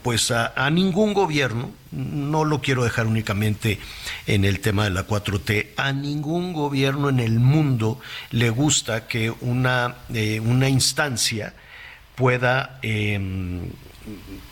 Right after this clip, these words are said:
trabajar de esa manera, ¿no? Y estar, eh, vigilando, supervisando. A ninguno. El tema es que hoy por la mañana el presidente criticó a los comisionados del inai, dice que no están trabajando, pero que están cobrando,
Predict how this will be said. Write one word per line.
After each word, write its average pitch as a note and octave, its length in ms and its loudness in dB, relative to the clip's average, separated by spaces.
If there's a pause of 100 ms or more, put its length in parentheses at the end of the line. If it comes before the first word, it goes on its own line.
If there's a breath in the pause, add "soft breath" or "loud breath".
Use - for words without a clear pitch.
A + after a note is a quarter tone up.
(320)
trabajar C#3 500 0
de D3 140 0
esa C#3 180 -2
manera, G3 420 -2
¿no? D#3 340 -2
Y A2 80 -2
estar, B2 460 0 (320 loud breath)
eh, A#2 220 4
vigilando, B2 720 2
supervisando. C3 880 0 (240)
A A#2+ 120 0
ninguno. B2 500 2 (640 loud breath)
El C3 160 2
tema A3+ 480 0 (180)
es D3 240 0
que F3 240 0
hoy C3+ 200 4
por C#3 180 -2
la D#3+ 80 2
mañana C#3+ 560 0
el G#2+ 140 0
presidente G#2+ 560 0
criticó A#2+ 640 2
a G#3 40 0
los B2+ 180 0
comisionados G2+ 600 0
del G#2+ 200 2
inai, G#3 420 2
dice C3 300 -6
que A#2 80 -6
no G#2+ 100 -2
están G#2+ 240 -4
trabajando, F3 560 -4
pero G#2+ 160 -6
que - 80 -8
están F#2+ 260 -4
cobrando, F3+ 560 0